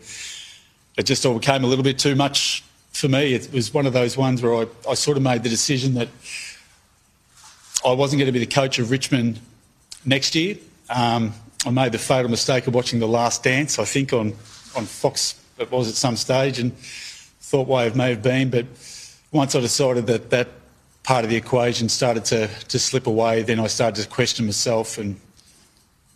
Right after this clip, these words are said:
about what, you know, it was like to coach Richmond. And as soon as I started asking the question more, I started to understand what the answer was gonna be. So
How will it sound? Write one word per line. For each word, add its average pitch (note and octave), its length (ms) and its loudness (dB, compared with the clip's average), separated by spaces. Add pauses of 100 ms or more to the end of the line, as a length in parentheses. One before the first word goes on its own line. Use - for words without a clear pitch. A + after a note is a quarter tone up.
(180)
about G#2+ 280 0
what, A#2 340 0
you B2+ 100 0
know, A2 140 2
it G#2 40 -4
was A2+ 220 0
like G#2+ 160 2
to A2+ 80 -6
coach A2+ 320 -2
Richmond. A2+ 320 -2
And G#2 220 -4
as A#2+ 100 -4
soon C3+ 160 0
as B2 100 0
I A2 60 2
started A2 380 0
asking A2+ 340 0
the G#2+ 60 0
question A2 440 -2
more, G#2 340 2 (120)
I A2+ 60 -4
started G#2+ 300 0
to G#2+ 180 0 (100)
understand A2 400 0
what G#2 120 -2
the G#2+ 160 0
answer G2+ 200 0
was G2 120 -6
gonna G2+ 180 -2
be. G2 260 0
So G#2+ 360 -2